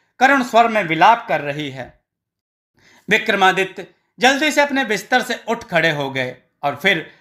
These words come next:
अपने कमरे का दरवाजा खोलकर बाहर आ गए। वह आवाज का पीछा करते हुए ऐसी जगह पहुंचे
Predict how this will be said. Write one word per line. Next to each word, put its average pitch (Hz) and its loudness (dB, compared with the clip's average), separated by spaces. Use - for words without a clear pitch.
अपने 220 2
कमरे 196 0
का 190 0
दरवाजा 165 0
खोलकर 165 -6
बाहर 147 0
आ 131 -4
गए। 127 -10
वह 226 4
आवाज 226 4
का 220 2
पीछा 208 -2
करते 190 -4
हुए 160 -6
ऐसी 254 2
जगह 247 0
पहुंचे 185 -6